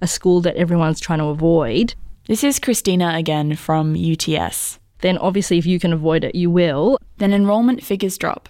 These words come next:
Speaker 1: And once your enrolment numbers drop, you start to lose resources because obviously if schools are funded based on how many kids are there.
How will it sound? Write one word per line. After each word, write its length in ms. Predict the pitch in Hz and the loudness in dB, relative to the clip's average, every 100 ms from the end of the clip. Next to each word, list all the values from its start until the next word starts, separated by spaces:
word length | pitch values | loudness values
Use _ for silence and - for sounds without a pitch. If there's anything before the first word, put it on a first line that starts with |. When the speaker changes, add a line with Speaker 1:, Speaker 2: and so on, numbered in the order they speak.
| - | -6
Speaker 1:
And 160 | 214 214 | 2 4
once 280 | 226 240 - | 4 -2 0
your 80 | 254 | 2
enrolment 420 | 202 220 247 170 | 4 4 2 2
numbers 360 | 175 170 170 | 0 0 -2
drop, 300 | - 151 - | -2 -6 -6
you 120 | 180 185 | -6 -4
start 280 | 208 165 - | -2 -4 -2
to 100 | 185 | 0
lose 320 | 175 175 202 | 2 2 0
resources 800 | 254 - - 147 - - 170 - | -2 -2 -6 -6 -8 -10 -12 -12
because 240 | 185 190 | -10 -4
obviously 400 | 196 196 208 180 | -2 0 0 0
if 160 | 165 - | -2 -2
schools 340 | - 208 185 | -6 -2 0
are 60 | 170 | -2
funded 400 | - 180 165 160 | 0 2 2 2
based 280 | 147 165 156 | -2 -2 -4
on 80 | 151 | -6
how 120 | 165 | -2
many 220 | 165 147 | -2 -4
kids 300 | - 180 165 | -4 -4 -2
are 40 | 139 | -4
there. 300 | - - | -6 -10